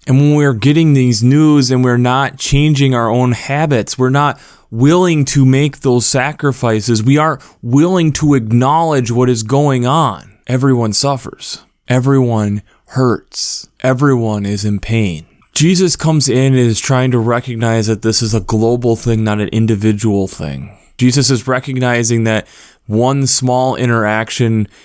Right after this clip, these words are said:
those small interactions add up. And that's where the James text is so important, that the little interactions that we do,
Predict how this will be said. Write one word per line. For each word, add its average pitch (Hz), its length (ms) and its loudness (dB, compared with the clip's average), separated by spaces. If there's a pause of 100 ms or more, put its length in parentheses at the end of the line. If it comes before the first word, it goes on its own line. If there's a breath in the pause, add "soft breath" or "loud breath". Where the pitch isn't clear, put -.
(140 soft breath)
those 113 400 0
small 131 420 0
interactions 117 800 0
add 107 260 -4
up. 98 400 -6 (480)
And 123 80 0
that's 139 220 -2
where 170 100 2
the 165 80 2
James 123 380 0
text 131 340 -2
is 123 160 0
so 113 220 0
important, 107 600 -4 (580 soft breath)
that 120 120 0
the 147 160 0
little 151 540 2
interactions 135 720 0
that 123 180 0
we 123 240 2
do, 113 380 2